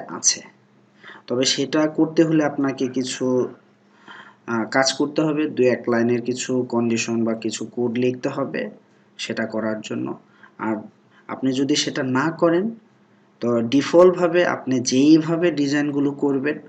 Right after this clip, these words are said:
হুবহু সেইভাবে ডিজাইনগুলো আপনি দুইটা অ্যাপের মধ্যেই পাবেন। তো বন্ধুরা, আমার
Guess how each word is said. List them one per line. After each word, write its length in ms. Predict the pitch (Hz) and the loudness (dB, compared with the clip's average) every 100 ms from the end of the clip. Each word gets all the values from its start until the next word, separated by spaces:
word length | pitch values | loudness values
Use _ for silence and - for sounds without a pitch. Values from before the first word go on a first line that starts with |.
| - _ _ - | -20 _ _ -8
হুবহু 520 | 123 117 127 143 - - _ _ - | -6 -4 -4 -4 -6 -8 _ _ -8
সেইভাবে 640 | - - 117 117 113 135 | -6 -2 -2 -2 -4 -4
ডিজাইনগুলো 680 | 110 110 110 107 107 120 - - _ _ _ | -6 -8 -6 -6 -6 -6 -6 -12 _ _ _
আপনি 200 | - 110 | -6 -4
দুইটা 280 | 104 98 | -4 -4
অ্যাপের 280 | 104 101 101 | -6 -6 -10
মধ্যেই 360 | 90 90 - - | -10 -12 -14 -14
পাবেন। 260 | 92 - - - _ _ _ - - - | -12 -12 -16 -20 _ _ _ -20 -20 -16
তো 120 | - | -10
বন্ধুরা, 380 | 110 127 143 147 | -4 -2 0 -2
আমার 500 | 143 135 135 127 131 | -2 -2 -2 -4 -6